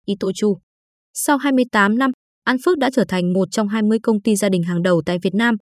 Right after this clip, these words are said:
theo Forbes Việt Nam. Trong cơn bão covid mười chín, An Phước vẫn trụ vững nhờ nền tảng công nghệ vững vàng, hệ thống quản trị tốt, tổ chức chặt chẽ và tai ứng biến linh hoạt của vị thuyền trưởng.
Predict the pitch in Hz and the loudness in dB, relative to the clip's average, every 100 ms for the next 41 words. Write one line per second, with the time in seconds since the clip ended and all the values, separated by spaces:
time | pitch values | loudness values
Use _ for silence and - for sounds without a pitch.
0 | _ _ 247 226 - 302 - 208 165 190 | _ _ -2 0 0 -2 2 0 0 0
1 | 185 - _ _ _ _ - 311 294 285 | 0 -4 _ _ _ _ -2 0 4 2
2 | 247 240 277 285 262 320 269 208 - - | 4 2 4 2 4 2 2 0 0 0
3 | 190 294 _ _ _ 294 269 311 359 - | 2 0 _ _ _ -2 2 0 0 -2
4 | 269 - 196 185 196 277 247 180 175 165 | -2 0 -2 0 0 0 2 2 0 0
5 | 196 160 147 208 202 196 175 190 254 262 | -2 -2 -2 0 0 0 -2 -2 -2 0
6 | 233 190 147 _ _ _ - 202 - 214 | 2 2 -2 _ _ _ 2 2 2 0
7 | 226 214 151 214 147 - 302 330 _ _ | 2 -2 -2 -4 -2 2 4 2 _ _
8 | _ 220 156 330 - 220 - 247 320 _ | _ -2 0 -2 -2 -2 0 0 0 _
9 | _ _ - 214 220 214 208 208 208 196 | _ _ -2 0 2 2 0 0 2 2
10 | 220 262 226 214 185 - 180 151 180 143 | 2 2 2 0 -2 -2 -4 -2 -2 -2
11 | 196 175 - 220 | 0 -2 0 2